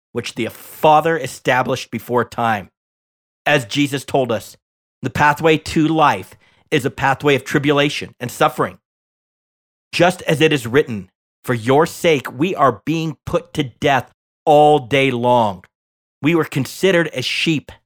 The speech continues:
to be slaughtered." With that said, it is far too easy for, to forget that Yahweh's goal for our life is first and foremost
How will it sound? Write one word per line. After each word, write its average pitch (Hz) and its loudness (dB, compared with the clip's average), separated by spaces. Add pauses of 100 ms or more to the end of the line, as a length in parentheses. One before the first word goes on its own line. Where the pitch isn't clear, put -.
(180)
to 135 -6
be 120 -4
slaughtered." 110 -2 (1300)
With 127 -6
that 196 2
said, 156 2
it 139 -2
is 135 -6
far 147 2
too 160 -6
easy 127 -8
for, - -16 (100)
to 139 -4
forget 127 -2 (280)
that 135 -6
Yahweh's 147 2
goal 143 2
for 139 -2
our 127 4
life 127 0
is 120 -12
first 151 -2
and 180 -2
foremost 156 0